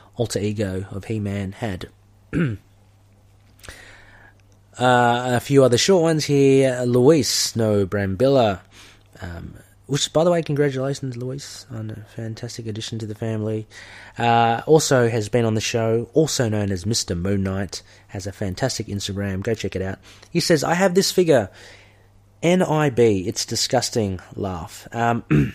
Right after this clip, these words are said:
<clears throat> I don't know what N I B is. Again, I am an old, old, crusty, chunky, swole man, so I don't know what it is, but I figure, Luis, that, um, not in something.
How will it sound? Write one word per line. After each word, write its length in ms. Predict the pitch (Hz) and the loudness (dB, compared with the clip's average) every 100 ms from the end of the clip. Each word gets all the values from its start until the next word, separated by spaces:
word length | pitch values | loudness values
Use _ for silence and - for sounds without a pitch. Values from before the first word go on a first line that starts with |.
| - | -14
<clears throat> 120 | - | -6
I 180 | 117 127 | 0 2
don't 260 | 127 135 | 2 0
know 140 | 135 127 | 0 0
what 160 | 120 | 0
N 140 | 101 110 | 0 -2
I 160 | 104 | -2
B 340 | 95 98 85 104 | 0 -2 0 -2
is. 220 | 110 - | -4 -4
Again, 400 | 110 104 110 107 | -6 -2 -2 -2
I 180 | 98 104 | -2 -4
am 140 | 98 | -4
an 100 | 92 | -6
old, 460 | - 92 98 92 98 | -8 -6 -6 -6 -6
old, 360 | 101 92 82 - | -8 -8 -8 -8
crusty, 420 | 113 101 - 92 | -8 -6 -8 -6
chunky, 600 | - 117 110 110 104 95 | -4 -4 -4 -2 -2 -4
swole 580 | - - 123 110 110 104 | -4 -4 0 0 2 0
man, 440 | 92 107 110 110 113 - - - | -2 -2 0 -2 -4 -10 -20 -18
so 220 | - 117 | -4 -2
I 80 | 101 | 0
don't 140 | 117 151 | -2 0
know 100 | 156 | 2
what 180 | 139 | 4
it 100 | 123 | 4
is, 400 | 113 110 104 - - - - - - | 2 0 0 -4 -8 -20 -20 -20 -4
but 240 | 113 107 | -2 -2
I 100 | 104 101 | -6 -8
figure, 420 | - - 123 110 | -4 -2 2 2
Luis, 440 | 107 104 104 - | 2 2 0 -2
that, 460 | - 104 98 - - - | -2 0 0 -6 -12 -10
um, 520 | 90 95 87 73 - _ _ _ _ _ _ _ _ - - | -8 -6 -6 -8 -12 _ _ _ _ _ _ _ _ -20 -10
not 300 | 113 117 - | -6 -6 -6
in 420 | 92 101 95 87 - | -8 -6 -6 -8 -14
something. 420 | - - 80 98 | -12 -12 -10 -12